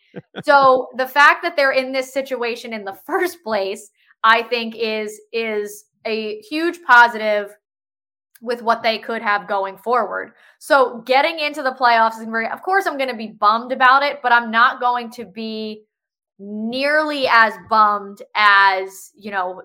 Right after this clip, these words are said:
Speaker 2: losing the heartbreaker in, in New Orleans in, in twenty eighteen nineteen, or, you know, when, um, you know, Carson Wentz got knocked out of the game against the Seahawks and they weren't able to win that game. You know, those are times when
Speaker 1: Yep.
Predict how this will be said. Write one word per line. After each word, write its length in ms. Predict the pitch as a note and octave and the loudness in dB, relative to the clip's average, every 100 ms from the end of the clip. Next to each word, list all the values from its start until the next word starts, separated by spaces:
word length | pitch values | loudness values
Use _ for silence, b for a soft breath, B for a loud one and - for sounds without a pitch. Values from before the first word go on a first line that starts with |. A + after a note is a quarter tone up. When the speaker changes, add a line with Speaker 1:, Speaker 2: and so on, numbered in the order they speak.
| F3+ | -12
Speaker 2:
losing 600 | G#3 A#3 B3+ A3+ A#3 A3+ | -8 -4 -4 -4 -6 -2
the 120 | A3 | -2
heartbreaker 800 | G#3+ G#3+ G#3+ G#3+ G#3+ G3+ G3+ G3+ G#3 | 2 2 0 -2 -6 -4 -4 -4 -6
in, 500 | G#3 G3 G3 F#3+ F#3+ F#3+ _ _ _ - | -8 -10 -10 -12 -18 _ _ _ _ -10
in 380 | G#3+ G#3 G3+ G3+ | -8 -6 -6 -6
New 100 | G#3+ | 0
Orleans 640 | G#3 G#3 G#3 G3 F#3+ F3+ - | 2 2 0 -6 -8 -16 -10
in, 320 | G3+ G3 F#3+ | -10 -10 -12
in 200 | G3+ G3 | -12 -12
twenty 500 | - G3+ G3 F#3+ F#3+ | -8 -8 -6 -8 -8
eighteen 460 | G3+ F#3+ - G3 F#3+ | -8 -10 -12 -12 -4
nineteen, 680 | F#3+ F#3 - F#3+ F#3 F#3 F3+ b b - | -4 -4 -14 -12 -12 -12 -18 b b -2
or, 580 | G#3 G#3 G3+ G3 F#3+ - | 4 4 6 4 0 -4
you 120 | G#3 | -6
know, 340 | G3+ F#3+ F#3 - - - - | -2 -2 -4 -10 -18 -18 -18
when, 520 | G3 G#3 G#3 G3+ G3+ | -4 0 0 -2 -2
um, 680 | - G3+ F#3+ F#3+ - - _ | 4 6 6 2 -2 -18 _
you 80 | G#3 | -10
know, 60 | F#3 | -2
Carson 360 | A3+ A3 G#3+ | 0 0 -2
Wentz 200 | G#3+ G#3+ | -6 -2
got 200 | G#3+ G3+ | 0 0
knocked 280 | G#3 G3+ G#3 | 2 2 2
out 160 | G3+ G3 | 0 0
of 60 | |
the 80 | G3 | -4
game 300 | F#3+ G3 F#3+ | -8 -8 -10
against 300 | F#3+ G3 F#3 | -8 -8 -8
the 60 | F#3+ | -18
Seahawks 540 | - G3 G3 F#3+ - | -14 -4 2 2 0
and 100 | F#3+ | -10
they 120 | G3 | -8
weren't 280 | F#3 F#3 F#3+ | -6 -6 -6
able 220 | F#3+ F#3+ | -8 -10
to 100 | F#3+ | -12
win 180 | F#3 G3+ | -10 -10
that 160 | F#3+ - | -10 -10
game. 120 | A3 | -10
You 100 | B3 | -6
know, 120 | B3 A3 | -6 0
those 280 | C4+ D4 | 2 2
are 160 | D#4+ D4+ | -2 -4
times 340 | C#4+ B3+ C4 | 0 0 0
when 160 | A3+ A3 | -6 -10
Speaker 1:
Yep. 100 | G#3 | -12